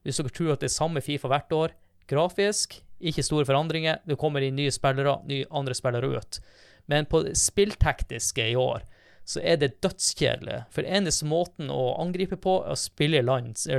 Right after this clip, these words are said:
langs kantene, og du må snu spillet hele tiden. Det går ikke an å mikse opp gameplayet, sånn at alle kampene er identiske, og sånn skal det ikke fotballspill være. Eh,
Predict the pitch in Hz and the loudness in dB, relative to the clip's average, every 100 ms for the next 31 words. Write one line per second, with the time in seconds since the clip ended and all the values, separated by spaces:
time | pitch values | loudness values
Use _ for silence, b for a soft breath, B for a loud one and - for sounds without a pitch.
0 | 135 131 120 - 147 156 - - - - | 2 0 -2 0 -2 -2 -2 -4 -4 -18
1 | B B B B 135 143 151 - 180 135 | B B B B 0 2 0 0 0 0
2 | - 143 127 113 131 123 - 127 120 120 | 2 4 4 2 0 0 -2 -2 -2 -4
3 | - b b - 165 175 - 190 165 135 | -12 b b -2 2 4 4 2 2 0
4 | 160 - 156 151 - - - 147 143 127 | 0 0 0 0 -2 -18 -4 0 0 0
5 | 117 117 - 147 - 190 190 143 156 160 | -2 -2 -2 -4 -2 0 2 2 0 0
6 | - 160 - 131 - 135 131 143 - 123 | 2 2 2 0 2 0 2 0 -2 -4
7 | 110 - 123 160 147 - 123 110 120 135 | -4 -4 -2 -2 -2 0 0 0 -2 -2
8 | - 131 - 107 107 117 117 - - B | -2 -4 -2 -4 -2 0 0 -4 -10 B
9 | B B B B B B 135 127 123 120 | B B B B B B 2 4 4 2
10 | 120 127 | 2 -2